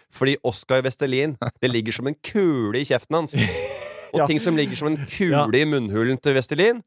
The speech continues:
Speaker 2: Ja.
Speaker 1: det kan du bli med han, og så kan du pusse opp sammen med Follestad og Vestelin og deg, og så kan du snakke om, eh, om griseprat og, eh, eh, post-nut cla-, clarity,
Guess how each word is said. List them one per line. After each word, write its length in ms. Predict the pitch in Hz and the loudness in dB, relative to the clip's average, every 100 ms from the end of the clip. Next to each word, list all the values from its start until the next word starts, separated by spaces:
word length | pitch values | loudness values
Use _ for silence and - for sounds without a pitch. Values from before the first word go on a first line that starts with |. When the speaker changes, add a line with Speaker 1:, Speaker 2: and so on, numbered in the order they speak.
| - | 0
Speaker 2:
Ja. 160 | 131 - _ | 0 0 _
Speaker 1:
det 260 | 131 185 208 | 0 2 2
kan 220 | 190 180 | -2 -2
du 80 | 180 | -2
bli 360 | 151 143 185 | -2 0 0
med 220 | 180 151 151 | 2 0 4
han, 280 | 165 269 - | 2 2 -6
og 60 | 151 | -10
så 60 | 165 | -4
kan 100 | 175 | -4
du 60 | |
pusse 300 | - 170 - 117 | -2 -4 -2 -6
opp 100 | - | 0
sammen 200 | 117 117 | 0 0
med 100 | - | -2
Follestad 640 | 131 95 85 - 170 294 - _ | -2 -2 -4 0 0 0 -8 _
og 120 | 135 | -2
Vestelin 560 | 123 - 127 123 180 208 - | -2 -2 -4 -2 -2 -4 -8
og 100 | 127 | 0
deg, 300 | 135 208 240 _ _ | 2 2 -2 _ _
og 60 | - | -8
så 60 | - | -2
kan 100 | 139 | -2
du 80 | |
snakke 320 | 131 143 131 104 | 0 -2 -2 0
om, 240 | 117 127 | 0 2
eh, 600 | 131 131 123 123 120 120 | 2 4 2 0 0 -2
om 100 | 117 127 | -4 -2
griseprat 580 | 120 - - 123 156 - | -2 -4 0 0 0 0
og, 1300 | 135 127 127 127 123 120 120 120 120 117 110 110 104 - - | 0 2 2 2 2 0 0 0 0 0 -2 -2 -6 -6 0
eh, 560 | 117 107 110 104 110 | 2 2 0 -2 -2
eh, 60 | 110 98 _ - - | -2 -4 _ -20 -8
post-nut 460 | - 120 - 123 - 117 107 | 0 0 0 -4 -2 -2 0
cla-, 400 | 113 110 110 107 | 2 4 2 2
clarity, 520 | 110 104 101 185 | 0 0 0 -4